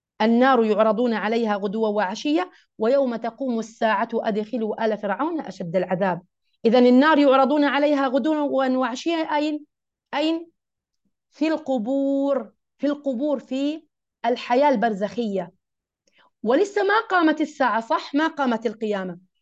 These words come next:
"ويوم تقوم الساعة أدخلوا آل فرعون أشد العذاب." فهذا نكال الآخرة. أما نكال الدنيا فهو الغرق كما قال به السلف. وبعض ال-، من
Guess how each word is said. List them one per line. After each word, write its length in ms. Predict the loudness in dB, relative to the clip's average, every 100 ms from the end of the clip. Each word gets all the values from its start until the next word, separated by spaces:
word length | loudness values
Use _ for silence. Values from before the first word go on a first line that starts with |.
| _ 0
"ويوم 480 | 2 2 2 0
تقوم 460 | -2 -4 -2 -2 -2
الساعة 640 | -4 -4 -2 0 0 -2 0 -2 -4 _ _ _ -4
أدخلوا 640 | -2 -2 -2 -2 -2 -2
آل 140 | -2 -4
فرعون 380 | -6 -4 -4
أشد 380 | -6 -8 -6 -4
العذاب." 380 | -4 -6 -10 -12 _ _ _ _ _ _ _
فهذا 480 | -2 2 4 4 4
نكال 400 | 2 2 4 4
الآخرة. 720 | 2 2 2 2 2 2 0 _ _ _ _ _ 0
أما 260 | 2 2
نكال 340 | 0 0 0 0
الدنيا 580 | -2 -2 0 -2 -2 -8 _ -10
فهو 180 | -4 -2
الغرق 380 | -2 -2 -4 -8
كما 220 | -8 -6 -6
قال 300 | -2 -2 -2
به 140 | -6
السلف. 360 | -6 -4 -4 -4 _ _ _ -2
وبعض 460 | 0 2 2 2 0
ال-، 200 | -2 -2
من 280 | -2 0